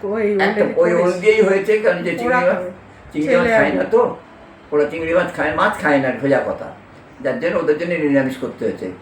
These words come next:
Speaker 2: আর কালকে তেলকই হয়েছিল, কালকে চারটে মাছ রান্না হয়েছিল, দুটো কালকে খেয়েছিলাম দুজনে, আজকে আর দুটো। রাত্রিটা কই মাছ খাইনি, কালকে ডিমের ঝোল হয়েছিল, রাত্রিটা মাছ খাইনি। এই হচ্ছে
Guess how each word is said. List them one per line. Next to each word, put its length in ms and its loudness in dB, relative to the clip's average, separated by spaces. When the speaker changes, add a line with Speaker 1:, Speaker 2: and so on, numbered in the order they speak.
Speaker 2:
আর 140 -6
কালকে 500 -2
তেলকই 400 0
হয়েছিল, 360 2
কালকে 300 0
চারটে 320 0
মাছ 240 -2
রান্না 400 0
হয়েছিল, 300 0
দুটো 280 -4
কালকে 340 0
খেয়েছিলাম 380 -4
দুজনে, 360 0
আজকে 260 2
আর 60 4
দুটো। 340 -8
রাত্রিটা 420 -2
কই 200 4
মাছ 220 -4
খাইনি, 240 -2
কালকে 260 -2
ডিমের 300 0
ঝোল 160 0
হয়েছিল, 260 -2
রাত্রিটা 420 -2
মাছ 260 -4
খাইনি। 300 -10
এই 160 2
হচ্ছে 440 0